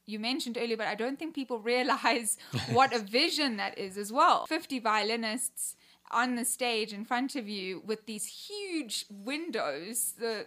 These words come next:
Speaker 1: the stained glass
Speaker 2: Yeah.
Speaker 1: windows behind. It was this picture that I
Speaker 2: Mm.
Speaker 1: think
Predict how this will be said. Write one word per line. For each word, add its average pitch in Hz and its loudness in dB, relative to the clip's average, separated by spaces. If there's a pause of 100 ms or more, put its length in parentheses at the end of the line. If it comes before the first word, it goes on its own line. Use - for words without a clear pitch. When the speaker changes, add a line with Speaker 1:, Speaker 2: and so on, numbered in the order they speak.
Speaker 1:
the 220 -4
stained 254 0
glass - 0
Speaker 2:
Yeah. - -2
Speaker 1:
windows 294 0
behind. 247 0
It 226 -2
was 226 -6
this 226 -6
picture 196 -4
that 156 -2 (260)
I 113 -2
Speaker 2:
Mm. 101 -8
Speaker 1:
think 214 -8